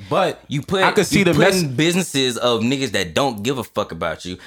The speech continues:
Speaker 2: You think I give a fuck about seeing Target burn down? I don't give a fuck about that shit.
Speaker 1: Yeah, but it's like
Speaker 2: I don't give a fuck where it's at.
Speaker 1: I do see what he was trying to say though.
Speaker 2: Yeah, I know
Speaker 1: Because it's
Speaker 2: exactly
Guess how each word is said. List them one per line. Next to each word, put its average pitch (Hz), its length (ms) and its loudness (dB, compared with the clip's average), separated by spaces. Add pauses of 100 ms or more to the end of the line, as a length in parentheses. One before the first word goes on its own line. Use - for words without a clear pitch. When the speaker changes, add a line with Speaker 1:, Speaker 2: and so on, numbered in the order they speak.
(100)
Speaker 2:
You 240 80 -4
think 523 160 -2
I 427 60 0
give 453 120 0
a 277 60 0
fuck 226 260 -2
about 226 240 2
seeing 214 220 2
Target 226 340 2
burn 247 240 4
down? 285 400 2 (220)
I - 100 2
don't 330 100 0
give 233 120 0
a - 20 -14
fuck 240 200 0
about 254 180 2
that 240 160 2
shit. - 440 -2 (460)
Speaker 1:
Yeah, 196 140 6
but 175 160 4
it's 175 80 4
like 170 300 4 (920)
Speaker 2:
I - 80 -2
don't 240 120 0
give 202 80 2
a 202 60 -4
fuck 214 180 2
where - 200 2
it's 165 160 0
at. 82 320 0 (1400)
Speaker 1:
I 170 100 4
do 175 240 2
see 165 180 0
what 135 140 2
he 120 80 2
was 107 180 -4
trying 117 280 -2
to 82 80 -8
say 127 280 -4
though. 90 120 -6
Speaker 2:
Yeah, - 300 -4 (180)
I - 80 0
know 269 60 2
Speaker 1:
Because 277 180 4
it's 175 80 4
Speaker 2:
exactly 156 60 4